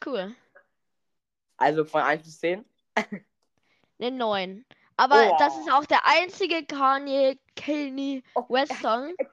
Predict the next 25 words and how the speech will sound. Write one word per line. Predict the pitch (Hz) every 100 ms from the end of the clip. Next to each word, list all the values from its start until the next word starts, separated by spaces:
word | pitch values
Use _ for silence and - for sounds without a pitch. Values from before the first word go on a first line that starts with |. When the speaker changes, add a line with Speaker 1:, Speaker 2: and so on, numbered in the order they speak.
| _
Speaker 2:
du | 311
hast | 330
Speaker 1:
den | 262
ich |
Speaker 2:
Kanye | 269
Speaker 1:
kenne. | 285 240 240
Speaker 2:
gesagt. | 208 226 _ _
Du | 247
hast | 254
Kanye | - 247 240 214
gesagt. | 190 175 175 - -
Speaker 1:
Nee, | 359
ich | 453 480
hab | 262
Speaker 2:
Oh, |
Speaker 1:
nicht | - -
Kanye | 311 359 381
Speaker 2:
doch, |
Speaker 1:
ge-, | 320 294
Speaker 2:
doch, | -
Speaker 1:
ich | 311
hab | 349
Speaker 2:
doch. |
Speaker 1:
nicht | 330
K-, | -